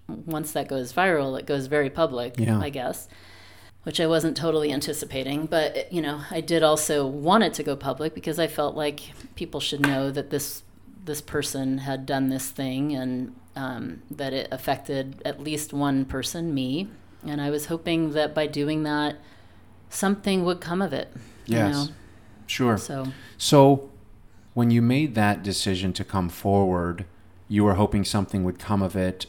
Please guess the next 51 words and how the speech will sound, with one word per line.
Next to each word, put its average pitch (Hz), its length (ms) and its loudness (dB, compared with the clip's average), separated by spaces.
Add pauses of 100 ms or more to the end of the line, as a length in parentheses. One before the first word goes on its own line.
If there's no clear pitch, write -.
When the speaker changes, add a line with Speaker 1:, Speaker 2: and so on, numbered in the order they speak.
Speaker 2:
as 98 140 -4
far - 400 0
as 90 600 -4 (380)
how 95 220 2
it 98 80 0
would 98 120 -6
feel 90 540 -2 (260)
for 101 240 2
you 101 500 4 (120)
in 90 120 0
your 92 220 4
own 90 240 2
Speaker 1:
Mm-hmm. 85 80 -4
Speaker 2:
process 85 520 0
of 87 100 -4
Speaker 1:
Yes. 87 140 2
Speaker 2:
actually, 87 520 -2 (600)
as 98 160 -4
you 98 80 -2
said, 90 300 -2
what 104 220 4
do 104 100 8
I 90 100 6
do 104 220 6
with 95 220 2
this 92 160 -2
feeling 92 360 0
that's 87 200 -6
been 87 400 -2 (420)
in 131 160 8
you 127 140 10
for 104 140 2
so 98 200 2
long, 95 320 4
but 92 240 -4
then 90 580 0 (100)
growing 95 520 6
because 90 340 -2
of, 90 80 -2
like 80 220 -6
you 90 60 -4
said, 135 240 -4
because 90 260 -4
of 90 40 -10
the 87 60 -4
election 82 420 -4
and 82 120 -4
all 80 100 -4
that 82 100 -6
was - 140 -10
happening? 107 380 -4